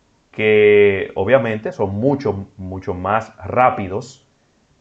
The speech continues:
eh, que los que ellos tenían anteriormente, pero hoy Intel está anunciando,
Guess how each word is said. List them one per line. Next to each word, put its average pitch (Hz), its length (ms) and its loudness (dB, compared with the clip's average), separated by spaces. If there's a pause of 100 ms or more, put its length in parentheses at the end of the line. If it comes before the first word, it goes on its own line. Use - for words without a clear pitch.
eh, 85 360 -10
que 90 140 -8
los 90 160 -6
que 92 160 -6
ellos 104 160 -2
tenían 101 300 -4
anteriormente, 110 640 -4
pero 127 240 2
hoy 220 400 4
Intel 147 540 -2
está 135 160 0
anunciando, 147 680 -4